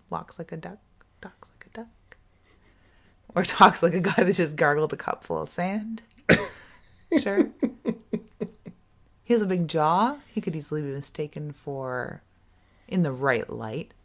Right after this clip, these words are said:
this particular maniac cop. So it kinda starts to fit for someone who's, like, you know, freshly watching this, right? It sorta kinda fits.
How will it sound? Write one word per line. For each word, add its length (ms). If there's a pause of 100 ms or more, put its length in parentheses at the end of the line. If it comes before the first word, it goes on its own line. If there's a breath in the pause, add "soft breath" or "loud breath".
(260)
this 320 (100)
particular 640
maniac 540
cop. 420 (1600 soft breath)
So 380
it 280
kinda 300
starts 320
to 60
fit 380 (1120 soft breath)
for 120
someone 220
who's, 240
like, 180 (160)
you 140
know, 140
freshly 560
watching 520
this, 180
right? 320
It 100
sorta 540
kinda 280
fits. 460